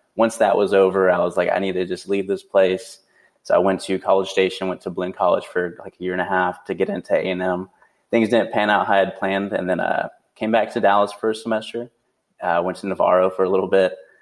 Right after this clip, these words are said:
uh, and then came back to Corpus, just realized, you know what, like, I miss it out there. It was fun living on the beach. Just things are a little slower. All the homies are out there still. Uh, so went back out and then finished up. So, uh,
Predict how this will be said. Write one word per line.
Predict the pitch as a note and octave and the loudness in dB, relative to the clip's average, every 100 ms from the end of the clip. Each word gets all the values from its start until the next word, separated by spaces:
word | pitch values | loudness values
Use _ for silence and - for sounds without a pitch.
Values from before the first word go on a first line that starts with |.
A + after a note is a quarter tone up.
| _ _ - | _ _ -6
uh, | F2+ E2+ | 0 0
and | F2 | 0
then | F2 F2+ | -2 -4
came | E2+ G#2 | -4 -2
back | G2 F#2+ | 0 0
to | - | -2
Corpus, | G2 F2+ - - | -2 0 -2 -4
just | F#2 | -8
realized, | F2+ F2+ F2 | -2 -2 -2
you | G2 | 0
know | G2 | 0
what, | F2+ | 0
like, | - | -2
I | G#2 | -4
miss | G2 F#2 | -4 -4
it | F#2 | 0
out | F2+ F2+ | 0 0
there. | F2 F2+ F2+ | 0 0 0
It | |
was | F#2 - | -2 -4
fun | F2+ | -6
living | F2+ F2+ | -4 -6
on | F2 | -6
the | F2 | -6
beach. | F#2 F2+ - | -6 -6 -8
Just | F2+ - | -12 -10
things | G#2+ G2 | -10 -4
are | F#2+ | -2
a | |
little | F#2 | -2
slower. | - F#2 F2+ F#2+ F#2 _ _ _ - | -2 0 0 0 -4 _ _ _ 0
All | F#2+ | 2
the | F#2+ | 2
homies | F#2+ F#2 F2+ F2 | 0 0 -2 0
are | |
out | F2 F2 | 0 0
there | F#2+ F2 | -2 -4
still. | - F2+ F2 F2+ - _ _ _ - | -2 0 0 -2 -12 _ _ _ -4
Uh, | F2+ F2+ F2+ | 2 2 2
so | - F#2+ | 2 2
went | G#2+ | 4
back | A#2 A2 | 2 4
out | C3+ C3 | 4 4
and | |
then | G2 F2+ | 0 -2
finished | G#2+ G2+ - A2 | -4 -4 -2 -2
up. | A2+ - | -2 -2
So, | - F#2 F2+ | 0 2 4
uh, | F#2 - | 2 2